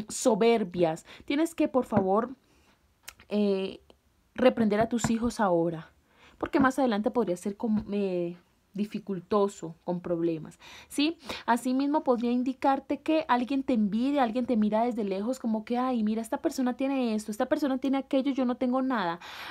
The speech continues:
Alguien cercano a ti o que tuvo contacto contigo te envidia mucho. Por ahí los veo mirando tus redes sociales, viendo qué tienes, qué no tienes para criticar, ¿sí?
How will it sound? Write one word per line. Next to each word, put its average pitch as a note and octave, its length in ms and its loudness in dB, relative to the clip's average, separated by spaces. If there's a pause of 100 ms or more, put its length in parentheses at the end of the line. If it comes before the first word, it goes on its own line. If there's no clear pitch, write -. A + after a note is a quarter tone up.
Alguien C4 320 4
cercano B3 440 0
a A#3 120 -2
ti C4+ 180 0
o B3+ 140 2
que B3 100 -2
tuvo C#4+ 540 2 (160)
contacto A3 420 -2
contigo A3+ 380 -2
te B3+ 100 0
envidia G3 380 0
mucho. G3 340 -2
Por G3+ 140 2
ahí G3 100 4
los G#3+ 160 2
veo A3+ 180 4
mirando G#3+ 340 2
tus A3+ 180 0
redes G#3 320 2
sociales, G#3+ 500 2 (260)
viendo A#3+ 320 2
qué A3+ 120 -2
tienes, B3 400 0
qué A#3 120 0
no A3+ 180 -2
tienes A#3 340 -2
para G#3+ 240 -2
criticar, - 680 -8 (300)
¿sí? D4+ 380 2